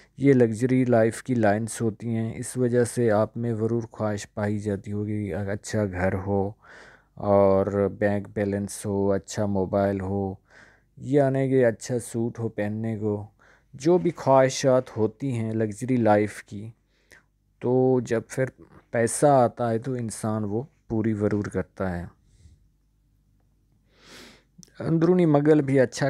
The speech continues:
خاصا ہے، لیکن آپ کو ہیلتھ کے ایشوز آگے، آ، ہارٹ سے ریلیٹڈ یا اس طرح کی چیزیں جو ہے وہ مسائل، ذہنی، آ، صدمات کا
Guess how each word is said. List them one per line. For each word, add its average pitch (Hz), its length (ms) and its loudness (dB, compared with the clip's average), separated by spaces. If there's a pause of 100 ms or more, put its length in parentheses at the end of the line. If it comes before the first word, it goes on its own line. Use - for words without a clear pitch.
خاصا 117 480 2
ہے، 110 160 -6 (140)
لیکن 113 840 -2
آپ 101 300 2
کو 113 160 -4
ہیلتھ 104 380 0
کے - 200 -6
ایشوز 107 580 -2 (140)
آگے، 110 560 2 (720)
آ، 104 140 0 (920)
ہارٹ 107 300 8
سے - 260 -2
ریلیٹڈ 104 720 -2
یا 104 180 0
اس 98 180 -4
طرح 110 200 -2
کی 104 140 -4
چیزیں 104 500 -4
جو 101 160 -2
ہے 101 60 0
وہ 117 140 -4
مسائل، 98 600 0 (260)
ذہنی، 139 500 -4
آ، - 0 - (600)
صدمات 113 540 0
کا 104 340 -2